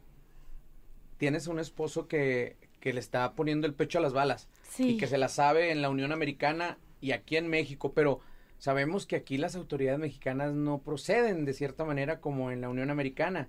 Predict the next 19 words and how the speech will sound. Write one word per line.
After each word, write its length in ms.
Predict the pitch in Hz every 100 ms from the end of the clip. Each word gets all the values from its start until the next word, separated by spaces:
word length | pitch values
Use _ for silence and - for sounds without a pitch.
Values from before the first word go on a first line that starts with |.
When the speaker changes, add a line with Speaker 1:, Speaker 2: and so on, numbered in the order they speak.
| -
Speaker 2:
Exacto. 400 | 226 - 214 131
Speaker 1:
¿no? 160 | 147 170 - - -
Entonces, 420 | 147 160 160 180 - - - - - - - - - - -
¿a 120 | 165
qué 100 | 175
le 100 | 202
vas 160 | 214 202
a 40 |
dar 120 | 208
más 120 | 202 185
seguimiento? 560 | 196 160 165 160 139 120
¿Aquí 440 | 131 - 262 339
o 120 | - 139
a 20 |
Estados 320 | - 151 143
Unidos? 340 | 151 139 127 -
Speaker 2:
Yo 120 | 247
creo 160 | 247 240
que 440 | 269 240 214 196